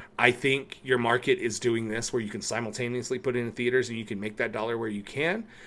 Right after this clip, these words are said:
And then you also, I mean, look at Alamo Drafthouse. They've pivoted to where they're doing for their documentaries and stuff where you can do online streaming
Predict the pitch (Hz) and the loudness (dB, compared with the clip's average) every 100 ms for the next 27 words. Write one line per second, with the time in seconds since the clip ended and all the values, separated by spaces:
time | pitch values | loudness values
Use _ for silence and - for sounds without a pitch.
0 | - - 131 127 127 123 123 113 113 127 | -18 -6 -2 4 4 4 0 0 2 2
1 | 123 160 202 226 185 160 190 175 156 208 | 4 6 6 6 4 6 6 4 4 2
2 | 113 82 - - 127 147 147 151 151 151 | -2 -6 -8 -2 2 2 4 2 4 0
3 | - 135 135 131 127 127 131 131 123 120 | 2 4 6 6 4 4 2 2 2 4
4 | 120 113 104 120 117 127 147 160 180 - | 4 0 -2 -4 -4 -4 -2 -2 -4 -4
5 | 180 143 135 - 131 135 123 - 117 117 | -2 -2 -4 -4 -4 -4 -6 -4 -4 -4
6 | 113 117 - 123 113 85 | -6 -6 -6 -6 -6 -8